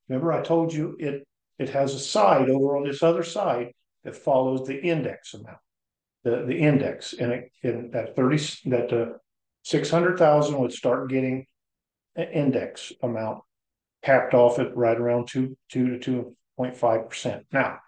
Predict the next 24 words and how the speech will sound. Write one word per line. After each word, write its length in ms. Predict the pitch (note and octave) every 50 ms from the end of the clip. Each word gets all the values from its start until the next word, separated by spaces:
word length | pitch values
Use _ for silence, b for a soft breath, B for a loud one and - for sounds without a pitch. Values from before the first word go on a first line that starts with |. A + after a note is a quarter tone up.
| _ _ _ -
that's 260 | C3+ D3 D#3 - -
that 180 | F3+ F#3+ F3+ -
side, 360 | - - B2+ A2+ - - - C3
but 320 | C#3+ E3 E3+ F3 - - - _ _ _ _ _ _ _ _ _ _ _ -
every 420 | D3 E3 F#3 G3 A3 A3 G#3+ G#3+
year 260 | A#3 B3 A#3+ F#3+ D3+
for 120 | - D#3 C3+
the 100 | C3+ C#3
next 260 | D#3 D#3 D3+ - - -
four 260 | - C4 B3 G#3+ G3
years, 420 | E3 B2+ A#2 A2 G#2 G#2+ G#2 - - _ _ _ _ _ _ _ _ _ -
they 120 | D3 F3
would 200 | F#3 D#3+ C#3 C#3
give 280 | D#3+ E3 E3 D#3+ - C3
you 400 | B2+ A#2 A2+ A2 A2+ A2+ A2+ _ _ _ _ _ _ _ _ _ -
seven 560 | - - E3 E3+ F3 F3 F#3 G3 G3+ G3 -
point 320 | - F3 D#3 D3 - - -
five 460 | - - - C#3+ D3 D3+ D3+ D3 -
percent 540 | D#3 C3+ - - - - F3 D#3 - - - _ _ _ _ _ _ _ _ _ _ -
on 140 | B2 A#2+ A#2+
this 240 | A#2+ A#2+ A#2 - -
six 240 | - C3+ C#3 -
hundred 300 | - C3 B2+ A#2 G#2+ A2
thousand. 420 | - B2 A#2 B2 - - - -